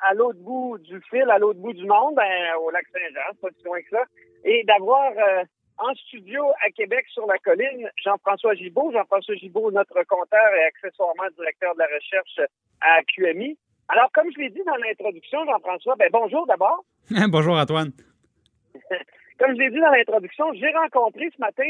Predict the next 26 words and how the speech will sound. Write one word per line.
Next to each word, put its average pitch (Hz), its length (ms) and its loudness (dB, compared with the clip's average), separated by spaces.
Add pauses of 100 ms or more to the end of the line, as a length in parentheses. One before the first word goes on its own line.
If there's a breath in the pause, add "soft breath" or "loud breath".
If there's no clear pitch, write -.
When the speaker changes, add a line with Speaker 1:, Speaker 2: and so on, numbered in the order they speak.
Speaker 1:
le 208 120 0
député 220 400 -8
libéral, 240 600 0
euh, 175 280 0
Richard 220 360 -2
Hébert, 170 320 2
qui - 80 -8
est 180 140 -12
aussi - 260 -20
candidat 190 560 2
libéral. 170 520 0 (320)
On 160 80 2
va 175 140 4
diffuser 165 420 -8
l'entretien 190 540 0
plus - 100 -20
tard 214 160 6
dans 190 120 -2
l'émission, 165 440 -4
mais 190 140 -2 (260)
une 381 220 4
des 214 160 -4
choses 294 380 2
qu'il 208 120 -8
m'a 175 140 2
dites, 202 320 0